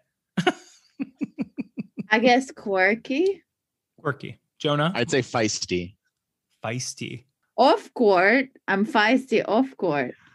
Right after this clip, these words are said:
Speaker 3: On court too. I love it. I love that you bring it.
Speaker 2: I'm
Speaker 1: I
Speaker 2: not
Speaker 1: think
Speaker 3: You
Speaker 1: off
Speaker 3: have
Speaker 1: court.
Speaker 3: Komans.
Speaker 1: N-, <laughs> definitely. I think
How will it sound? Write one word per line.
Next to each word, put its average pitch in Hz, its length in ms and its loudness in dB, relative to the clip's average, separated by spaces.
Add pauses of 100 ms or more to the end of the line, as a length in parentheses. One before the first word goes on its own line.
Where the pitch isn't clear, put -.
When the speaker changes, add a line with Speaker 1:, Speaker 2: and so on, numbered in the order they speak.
(180)
Speaker 3:
On 156 280 2
court 123 320 0
too. 117 540 4
I 123 80 0
love 131 260 4
it. 87 260 2
I 110 100 -2
love 131 220 2
that 131 80 4
you 113 100 0
bring 95 260 0
it. 76 200 -8 (300)
Speaker 2:
I'm 208 140 2
Speaker 1:
I - 100 6
Speaker 2:
not - 80 2
Speaker 1:
think 320 120 -2
Speaker 3:
You 240 100 4
Speaker 1:
off 254 100 8
Speaker 3:
have 214 120 2
Speaker 1:
court. 156 260 4
Speaker 3:
Komans. 120 680 0 (260)
Speaker 1:
N-, 131 200 -2 (640)
<laughs> - 640 -6
definitely. 220 480 0
I 170 160 2
think 202 520 -4